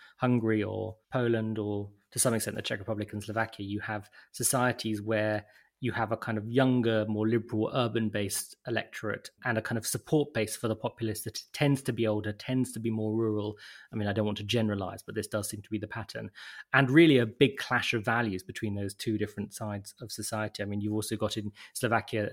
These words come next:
uh, Zuzana Kaputova, who's the president, but very much, and very much on the liberal wing of, uh, Slova-, Slovak politics. She's a, a former kind of campaigning anti-corruption lawyer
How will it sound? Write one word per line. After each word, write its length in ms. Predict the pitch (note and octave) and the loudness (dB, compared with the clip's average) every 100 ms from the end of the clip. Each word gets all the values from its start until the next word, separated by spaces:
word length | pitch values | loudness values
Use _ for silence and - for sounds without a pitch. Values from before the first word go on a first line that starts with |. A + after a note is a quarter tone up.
| - | -6
uh, 40 | |
Zuzana 440 | A2+ A#2 A#2+ A#2 A2 | -4 0 4 4 2
Kaputova, 720 | A2+ - G#2+ A#2+ G#2+ G2+ G2 | -4 -6 -2 0 2 0 -2
who's 240 | G2+ - - | -6 -8 -8
the 60 | G#2+ | 2
president, 600 | - E3 A#2+ G2+ - - | 8 8 8 0 -6 -6
but 140 | A2 | -2
very 160 | A#2 A2 | 2 2
much, 260 | G#2+ - - - - - | 2 -4 -10 -14 -6 0
and 120 | C3 | 6
very 140 | C#3 | 8
much 220 | B2 - | 8 4
on 80 | A#2+ | 0
the 60 | A2 | 6
liberal 360 | C#3 B2 B2+ | 6 8 8
wing 300 | A#2 A#2 A2+ - | 8 4 2 0
of, 220 | A#2+ - _ B2+ | -6 -6 _ -12
uh, 20 | A2+ | -8
Slova-, 360 | - A#2 A#2 | -4 -2 -2
Slovak 340 | - A#2 A2 - | -2 0 0 2
politics. 460 | C#3 B2+ B2 - | 0 0 -6 -6
She's 180 | - G2+ | -10 -6
a, 160 | G2+ G2+ - - - | -6 -6 -14 -20 -14
a 140 | A2+ G#2+ | -10 -8
former 440 | - A2 G#2 G#2 G#2 | -6 -4 -4 -6 -10
kind 100 | G#2+ | -16
of 120 | G2 | -14
campaigning 640 | - A#2+ G#2+ A2+ G#2+ G#2 G#2+ | -8 -8 -4 -4 -4 -4 -6
anti-corruption 640 | G2+ G#2 A#2 B2 - A2+ | -8 -8 -2 -2 -2 -2
lawyer 320 | G#2+ G#2 G#2 | -2 -2 -4